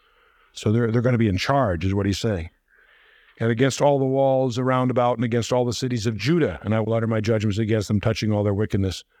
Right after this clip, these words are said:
who have forsaken me, have burned incense to other gods, and have worshipped other, the works of their own hands."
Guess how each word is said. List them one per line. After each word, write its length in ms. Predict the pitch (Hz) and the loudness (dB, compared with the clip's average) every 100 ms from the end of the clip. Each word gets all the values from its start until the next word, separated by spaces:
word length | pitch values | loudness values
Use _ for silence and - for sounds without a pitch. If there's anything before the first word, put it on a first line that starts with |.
| _ - | _ -6
who 160 | 123 | -2
have 380 | 113 156 214 175 | 0 2 2 0
forsaken 680 | - 110 - 147 160 156 151 | -2 -4 -2 -2 0 0 0
me, 100 | 147 | 0
have 160 | 127 98 | -2 -4
burned 240 | 95 90 | -4 -2
incense 380 | 131 151 160 139 | -2 0 -2 0
to 120 | 156 | 0
other 140 | 147 | 0
gods, 340 | 135 139 143 123 | 0 0 0 0
and 80 | 95 | -2
have 120 | 90 | -2
worshipped 340 | 123 127 123 | -2 -2 0
other, 160 | 123 113 - - - - | 0 -2 -8 -20 -10 -2
the 180 | 113 | 0
works 320 | 113 139 147 - | 0 -2 -4 -4
of 220 | 131 107 | -4 -2
their 140 | 127 - | -2 0
own 260 | 165 185 202 | 0 2 2
hands." 720 | 123 170 127 85 71 80 - | 2 2 2 0 -6 -12 -18